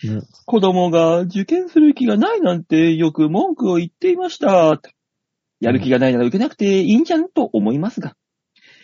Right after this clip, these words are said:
Speaker 2: 昭和に育った身としては、今のところの、今のところのような昭和な感じ、ある意味ほっとしております。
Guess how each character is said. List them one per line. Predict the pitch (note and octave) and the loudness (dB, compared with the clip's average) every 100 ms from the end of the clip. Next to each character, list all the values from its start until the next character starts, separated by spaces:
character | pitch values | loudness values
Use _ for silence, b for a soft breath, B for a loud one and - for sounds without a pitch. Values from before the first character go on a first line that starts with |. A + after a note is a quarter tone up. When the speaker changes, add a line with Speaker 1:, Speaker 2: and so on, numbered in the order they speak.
| b b | b b
Speaker 2:
昭 | - G#3 | -2 0
和 | A3+ | 2
に | A3 | 0
育 | A3 G3+ | 0 0
っ | G3+ | -2
た | - C#3+ | 0 0
身 | C#3 | 2
と | C#3+ C#3 | 0 -2
し | - | 0
て | C#3 | 2
は、 | B2 D#3 - | 2 0 0
今 | C3 D#3 | 0 0
の | D#3+ | -2
と | D#3 D3+ | -4 -2
こ | D3 | 0
ろ | C#3+ | 0
の、 | C3 - | -2 -4
今 | - E4 C4 | -4 -2 0
の | A2+ | -2
と | A#2 | -4
こ | B2 | -2
ろ | A#2+ | 0
の | B2 | 0
よ | B2+ B2 | 0 0
う | |
な | G#2 - | -2 -4
昭 | E3+ G3+ G#3+ | -2 0 0
和 | G3 | 0
な | F3 E3 | -2 -4
感 | D3+ C#3 | -6 -4
じ、 | A#2+ A#2 - | -2 -4 -2
あ | - | 0
る | F#3+ F#3+ | 2 4
意 | D#3+ | 4
味 | D#3+ F#3 _ | 2 -2 _
ほ | A#2 | -4
っ | A2+ _ | -4 _
と | - | 2
し | G#2+ - | 2 4
て | F3+ - | 2 4
お | A2+ | 6
り | G#2+ | 6
ま | F#2+ | 4
す。 | - | -4